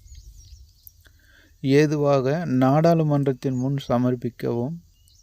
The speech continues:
அவ்வறிக்கைகளை அமல்படுத்துவது தொடர்பாக பரிசீலிக்கவும் மக்களவைக்கு அதிகாரம் உண்டு.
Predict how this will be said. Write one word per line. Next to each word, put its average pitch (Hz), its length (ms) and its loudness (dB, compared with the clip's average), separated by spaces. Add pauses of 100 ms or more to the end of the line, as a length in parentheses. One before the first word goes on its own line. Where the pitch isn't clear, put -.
(720)
அவ்வறிக்கைகளை 139 1040 -2
அமல்படுத்துவது 127 920 -2
தொடர்பாக 120 800 -2
பரிசீலிக்கவும் 123 840 -4 (1400)
மக்களவைக்கு 131 800 0
அதிகாரம் 131 720 2
உண்டு. 127 500 -2